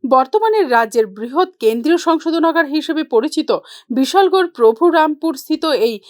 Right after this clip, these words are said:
কেন্দ্রীয় সংশোধনাগার। কেন্দ্রীয় সংশোধনাগার বৃহৎ হিসেবে পরিচিত হলেও কয়েদিদের স্থান সংকুলানের জন্য চলছে নির্মাণ কাজ। কয়েক মাস আগে এই কেন্দ্রীয় সংশোধনাগার থেকেই পালিয়ে যায়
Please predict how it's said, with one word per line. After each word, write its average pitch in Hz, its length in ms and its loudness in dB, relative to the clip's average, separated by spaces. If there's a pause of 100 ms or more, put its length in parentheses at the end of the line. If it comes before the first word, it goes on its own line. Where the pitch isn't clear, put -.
(180)
কেন্দ্রীয় 294 420 2
সংশোধনাগার। 220 840 2 (640)
কেন্দ্রীয় 240 360 2
সংশোধনাগার 330 840 0
বৃহৎ 240 460 -2
হিসেবে 311 380 -4
পরিচিত 277 480 -6
হলেও 294 300 -2 (340)
কয়েদিদের 330 520 2
স্থান 311 400 0
সংকুলানের 330 840 0 (340)
জন্য 302 500 0
চলছে 320 420 -2
নির্মাণ 240 460 -4
কাজ। 196 360 0 (520)
কয়েক 294 340 2
মাস 440 200 0
আগে 254 340 0
এই 254 200 2
কেন্দ্রীয় 240 420 -2
সংশোধনাগার 320 680 -2
থেকেই 320 320 -2
পালিয়ে 254 420 0
যায় 220 240 -4